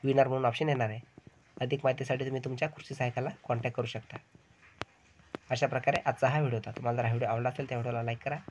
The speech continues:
व video इतरांनासुद्धा share करा. आणि तुम्ही जर आपल्या चॅनलवर नवीन असाल,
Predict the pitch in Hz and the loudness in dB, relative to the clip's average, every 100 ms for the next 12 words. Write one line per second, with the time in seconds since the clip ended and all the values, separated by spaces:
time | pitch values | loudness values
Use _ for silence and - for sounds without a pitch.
0 | - - - - - - 139 143 135 131 | -18 -20 -20 -20 -20 2 8 8 8 0
1 | 127 123 127 - - - 131 120 123 117 | -2 -4 -4 -6 -8 0 2 2 -4 -6
2 | 120 120 127 147 135 127 123 120 120 117 | -4 -2 0 0 0 -2 -2 -2 -2 -2
3 | 120 131 139 113 | -2 -4 -4 -8